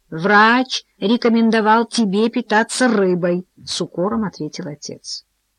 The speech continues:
«Ты на диете, правда? Столько воды кругом! Не может быть, чтобы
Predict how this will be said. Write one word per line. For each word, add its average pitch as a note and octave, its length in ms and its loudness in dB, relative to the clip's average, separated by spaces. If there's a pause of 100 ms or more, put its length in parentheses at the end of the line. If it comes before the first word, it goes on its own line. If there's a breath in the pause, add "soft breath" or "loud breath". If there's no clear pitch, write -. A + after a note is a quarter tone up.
«Ты B3 120 4
на C4+ 180 4
диете, C#4 600 0
правда? G#3+ 420 2 (1200)
Столько F4+ 720 0
воды B3 300 2
кругом! D#3+ 580 -6
Не C4 180 6
может B3+ 540 4
быть, A#3 180 0
чтобы A3 320 -2